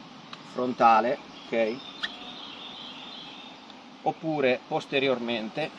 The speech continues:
se per esempio portate solo lui dietro la schiena per una, magari una breve uscita, una breve escursione, oppure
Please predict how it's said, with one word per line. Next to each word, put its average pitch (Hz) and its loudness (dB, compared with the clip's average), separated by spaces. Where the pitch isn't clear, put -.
se 120 -4
per 120 -6
esempio 113 0
portate 110 0
solo 135 -2
lui 127 -2
dietro 113 -6
la 110 -10
schiena 113 -8
per 117 -8
una, 120 -2
magari 127 8
una 120 2
breve 131 8
uscita, 123 -2
una 113 0
breve 120 -4
escursione, 120 -2
oppure 202 10